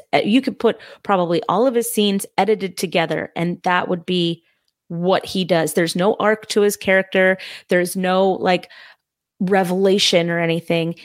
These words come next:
He is just a vessel that gets the main people where they need to be.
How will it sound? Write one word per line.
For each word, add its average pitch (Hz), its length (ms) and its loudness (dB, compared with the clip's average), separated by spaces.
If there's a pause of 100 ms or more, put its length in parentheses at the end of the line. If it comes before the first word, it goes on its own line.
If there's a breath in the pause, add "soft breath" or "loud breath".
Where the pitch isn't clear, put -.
(100)
He 220 280 0
is 196 140 -2
just 190 300 -2
a 170 80 0
vessel 185 680 0 (160 soft breath)
that - 220 -4
gets - 340 0 (640)
the 170 220 0
main 180 500 2
people 185 580 0 (100)
where 170 420 2
they 175 180 0
need 170 280 -4
to 160 80 -14
be. 151 300 -8